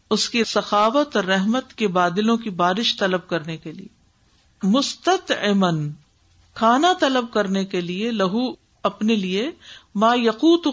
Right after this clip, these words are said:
قلبہ جو اس کے دل کو قوت بخشے، غذا بخشے۔ قوت ہوتا ہے روزی،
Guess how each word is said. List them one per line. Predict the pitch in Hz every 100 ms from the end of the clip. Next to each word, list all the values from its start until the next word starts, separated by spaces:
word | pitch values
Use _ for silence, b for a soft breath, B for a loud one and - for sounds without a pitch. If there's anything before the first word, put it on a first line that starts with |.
| -
قلبہ | 220 196 247 269 294 302
جو | 240 240 -
اس | 254 -
کے | 254
دل | 196 247
کو | 240 285
قوت | 294 190 180 233 220
بخشے، | 214 - 254 214
غذا | 175 190
بخشے۔ | 185 170 - 175 170 _ _ _ _ _ _ _ _ _ _
قوت | - 226 233
ہوتا | 208 202
ہے | 220
روزی، | 180 165